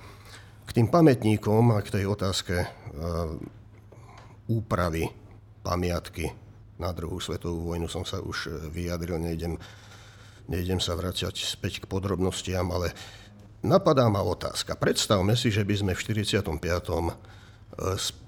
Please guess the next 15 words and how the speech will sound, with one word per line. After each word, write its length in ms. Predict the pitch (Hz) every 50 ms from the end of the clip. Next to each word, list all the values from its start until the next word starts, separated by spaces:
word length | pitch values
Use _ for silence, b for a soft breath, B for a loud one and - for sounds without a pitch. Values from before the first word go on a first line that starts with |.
| - - -
mm, 1400 | - 92 - - 53 50 - 73 65 71 76 80 82 - 85 85 - - - - - - - - - - - - -
sa 240 | - - - 92 92
ocitli 560 | 95 - - 113 104 - - 85 90 90 90 -
v 320 | - - - - - - - -
sektore 880 | - - - 107 - - - - 90 85 92 92 - - - - - -
západných 580 | - - 78 78 - - - 82 80 80 82 -
spojencov. 920 | - - - 78 73 58 62 64 - - - - - - - - - 98 101
Že 100 | - 110 107
by 100 | 107 104 98
nás 320 | 82 87 80 - - - -
oslobodzovala, 920 | - 104 - - 98 95 85 95 92 92 95 92 90 85 85 85 82 82
dajme 340 | 85 95 101 - 92 87 90
tomu, 300 | - - 85 87 85 85 -
americká 640 | - 85 85 82 82 82 90 - - - 82 78
armáda. 640 | - - 78 76 62 - - - 52 - - -